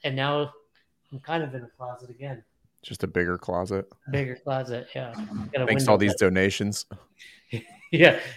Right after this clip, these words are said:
Speaker 1: you guys think, you guys think Cody's getting it. I'm keeping it. I don't. We don't even know where that money.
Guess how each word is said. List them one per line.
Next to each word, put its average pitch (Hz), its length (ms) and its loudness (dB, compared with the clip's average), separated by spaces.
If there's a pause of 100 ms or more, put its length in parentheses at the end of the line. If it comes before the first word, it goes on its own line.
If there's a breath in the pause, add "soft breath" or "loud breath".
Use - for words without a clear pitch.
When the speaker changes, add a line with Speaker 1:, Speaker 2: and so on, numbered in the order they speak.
Speaker 1:
you 165 140 4
guys 165 280 8
think, 151 360 4 (280 soft breath)
you 190 80 -6
guys 165 220 6
think 151 220 -2
Cody's 139 320 2
getting 113 260 2
it. 120 80 2
I'm 123 220 -2
keeping 113 260 -4
it. 117 140 -10 (500)
I 175 140 6
don't. 196 180 8
We 190 80 8
don't 214 160 10
even 156 160 8
know 151 140 8
where 143 100 8
that 127 180 6
money. 117 320 -2